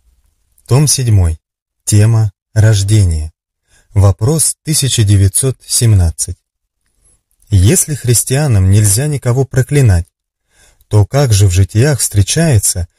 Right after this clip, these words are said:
что проклинали друг друга и еретиков?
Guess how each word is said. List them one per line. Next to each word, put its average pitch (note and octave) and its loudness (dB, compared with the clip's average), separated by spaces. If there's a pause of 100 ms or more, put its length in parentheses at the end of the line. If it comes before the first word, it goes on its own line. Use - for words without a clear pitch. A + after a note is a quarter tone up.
(200)
что - -2
проклинали B2 0
друг G#2 2
друга G#2+ 0 (180)
и D3+ -2
еретиков? D#3 -2